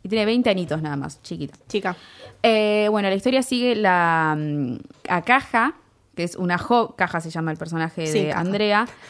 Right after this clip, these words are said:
Speaker 2: <laughs>
Speaker 1: que es una chica que está en un campamento juvenil en una, en la isla Utoya, que es una isla que está muy cerca de Oslo y es muy chiquitita,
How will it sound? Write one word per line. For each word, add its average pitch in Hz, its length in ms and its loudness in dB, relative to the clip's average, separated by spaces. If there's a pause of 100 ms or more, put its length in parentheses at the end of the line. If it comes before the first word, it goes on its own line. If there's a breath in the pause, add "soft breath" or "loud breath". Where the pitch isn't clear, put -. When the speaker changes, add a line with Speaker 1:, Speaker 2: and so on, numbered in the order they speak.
(160)
Speaker 2:
<laughs> 285 180 -6
Speaker 1:
que 190 260 2
es 220 180 -6
una 175 720 0
chica 202 280 -2
que 175 60 -6
está 175 220 -4
en 175 80 -2
un 175 80 -4
campamento 196 1080 2
juvenil 226 800 0
en 180 140 -2
una, 180 220 -2
en 165 140 -4
la 170 120 0
isla 190 420 0
Utoya, 214 500 -2
que - 80 -10
es 170 60 -10
una 175 120 -4
isla 180 220 0
que 175 60 -6
está 170 200 -2
muy 180 200 -2
cerca 190 420 0
de 180 140 4
Oslo 196 180 4
y 175 80 0
es 175 100 -4
muy 208 220 0
chiquitita, 285 760 0